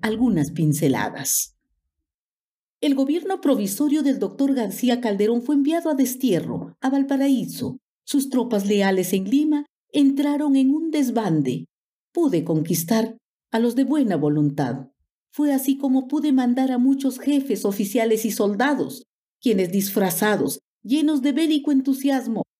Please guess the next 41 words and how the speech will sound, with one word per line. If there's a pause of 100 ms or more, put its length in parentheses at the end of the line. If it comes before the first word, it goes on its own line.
(120)
salían
de
Lima
para
alistarse
en
la
sierra, (280)
entre
los
más
intrépidos
y
generosos
hijos
del
Perú. (1200)
Otro
valiente
patriota (380)
fue
el
señor
Ramos, (360)
quien
me
ofreció
dinero
para
la
compra
de
armas
y
quien,
como
yo
me
negase
a
recibirlos